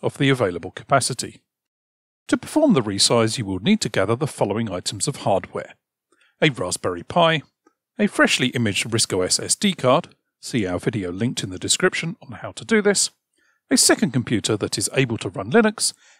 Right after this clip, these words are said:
either natively or as a virtual machine, a U S B S D card reader, and if necessary, an adapter, and finally,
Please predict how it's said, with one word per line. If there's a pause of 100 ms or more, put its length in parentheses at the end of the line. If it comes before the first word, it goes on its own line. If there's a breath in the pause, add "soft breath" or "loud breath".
either
natively
or
as
a
virtual
machine, (600 soft breath)
a
U
S
B
S
D
card
reader, (240)
and
if
necessary,
an
adapter, (340)
and
finally,